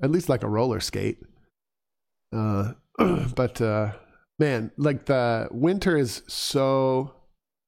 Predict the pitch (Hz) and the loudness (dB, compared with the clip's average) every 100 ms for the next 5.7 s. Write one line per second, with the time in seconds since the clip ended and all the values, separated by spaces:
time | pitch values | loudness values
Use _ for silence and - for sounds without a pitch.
0 | - 120 123 104 107 107 - - 135 123 | -2 0 0 0 -4 -6 -10 -4 0 2
1 | 123 117 - - _ _ _ _ _ _ | 0 0 -6 -16 _ _ _ _ _ _
2 | _ _ _ _ _ _ _ _ _ _ | _ _ _ _ _ _ _ _ _ _
3 | _ _ _ _ _ _ _ - 123 110 | _ _ _ _ _ _ _ -2 0 2
4 | 185 185 160 175 120 95 90 - _ _ | 2 4 2 2 2 0 -4 -10 _ _
5 | - 123 110 113 117 107 | -2 0 2 2 2 2